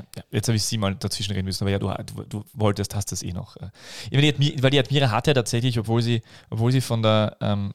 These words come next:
von der Fanumgebung her und von der, von der, äh, Anzahl der Zuschauer, die dort, die dorthin pilgern, ähm, ja, äh, nicht sehr, sehr viel Daseinsberechtigung hat, hat sie trotzdem diese Tradition und halt dieses,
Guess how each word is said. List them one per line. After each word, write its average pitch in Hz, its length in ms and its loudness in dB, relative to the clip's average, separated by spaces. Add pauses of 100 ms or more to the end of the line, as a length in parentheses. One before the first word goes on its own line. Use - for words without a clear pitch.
von - 180 -2
der 107 80 2
Fanumgebung 107 680 0
her 104 180 4
und 104 80 -2
von 110 160 -4
der, 104 320 2
von - 220 -8
der, 101 720 -2
äh, - 40 -8
Anzahl 110 360 0
der 107 120 0
Zuschauer, 107 460 0
die 101 120 -4
dort, 98 300 -8
die 110 60 -8
dorthin 101 380 -6
pilgern, 110 400 -4 (800)
ähm, 104 520 2
ja, 104 520 2
äh, 107 220 0
nicht 117 280 -4
sehr, 101 240 0
sehr 110 140 2
viel 104 180 -4
Daseinsberechtigung 110 920 -2
hat, 107 280 -6
hat - 140 -10
sie - 80 -4
trotzdem 113 320 -2
diese 117 160 0
Tradition 113 540 -2
und 120 100 -2
halt 104 140 -4
dieses, 107 260 -4